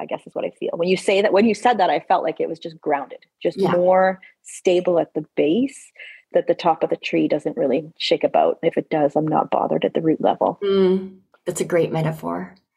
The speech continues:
Speaker 1: The
Speaker 2: Yeah.
Speaker 1: name of my company is Accountable Roots.
Speaker 2: <laughs> Yeah.
Speaker 1: That's the name of my company. So a lot of,
Speaker 2: Right.
Speaker 1: yeah, it's Accountable Roots. So that's, that's the work that we do, is help organizations build really strong roots.
Speaker 2: Yeah. Yeah.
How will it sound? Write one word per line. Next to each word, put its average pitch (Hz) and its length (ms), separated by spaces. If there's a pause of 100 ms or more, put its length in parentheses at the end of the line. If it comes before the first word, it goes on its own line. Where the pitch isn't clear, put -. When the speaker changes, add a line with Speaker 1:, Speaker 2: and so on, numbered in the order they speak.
(200)
Speaker 1:
The 165 240 (100)
Speaker 2:
Yeah. 190 120
Speaker 1:
name 226 180
of 208 40
my 190 120
company 190 500
is 170 140
Accountable 170 500
Roots. - 460
Speaker 2:
<laughs> - 240
Yeah. 254 280 (260)
Speaker 1:
That's 190 280
the 226 100
name 220 200
of 214 60
my 214 120
company. 233 480
So 349 100
a 403 320
lot 381 200
of, - 80
Speaker 2:
Right. - 60
Speaker 1:
yeah, 202 360
it's 185 140
Accountable 190 480
Roots. 175 420
So 170 120
that's, 165 240 (120)
that's 175 220
the 170 100
work 160 220
that - 100
we 160 100
do, 160 260
is 156 140
help 160 240
organizations 156 680 (160)
build 151 180
really 151 160
strong 156 240
roots. 170 440 (280)
Speaker 2:
Yeah. 170 280 (600)
Yeah. 180 280